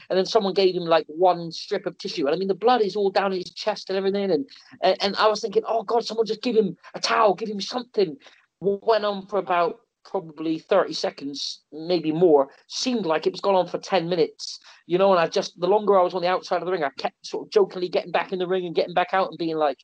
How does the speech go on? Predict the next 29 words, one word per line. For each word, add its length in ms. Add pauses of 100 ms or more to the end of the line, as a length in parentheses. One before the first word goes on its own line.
(320)
"Oh 80
God, 180
I 60
can't 180
really 140
get 180
in 120
until 240
he's, 260 (400)
till 100
he's 120
cleaned 320
up," 160
you 60
know. 60
It 160
just, 280 (260)
it, 220
it 80
was 100
a 60
shambles. 680 (300)
I 20
mean, 100
the 120
match 380
itself 420 (100)
was 120
brilliant, 360